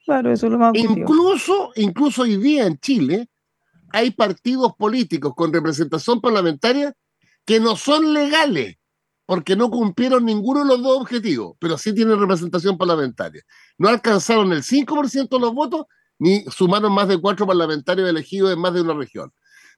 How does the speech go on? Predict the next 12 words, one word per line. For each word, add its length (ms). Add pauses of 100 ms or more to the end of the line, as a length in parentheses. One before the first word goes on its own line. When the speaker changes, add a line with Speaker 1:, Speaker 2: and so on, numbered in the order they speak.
(140)
Speaker 2:
Aún 280
más 180
les 140
digo, 240
ciudadanos, 560
de 100
los 180
quince 440
partidos 460
políticos 520
que 200
terminaron, 840